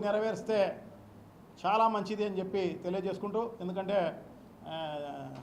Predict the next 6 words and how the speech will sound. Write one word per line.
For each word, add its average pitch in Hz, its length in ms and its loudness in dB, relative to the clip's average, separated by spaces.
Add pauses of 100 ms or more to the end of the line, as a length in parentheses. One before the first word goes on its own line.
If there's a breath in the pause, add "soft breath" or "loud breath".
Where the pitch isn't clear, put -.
(540)
ఆ, 151 80 -4 (220)
తీసుకొస్తే 247 400 -2 (120)
చాలా 226 220 4
మంచిది - 260 -2
కదా. 190 220 6 (380)
ఊరికే 208 240 0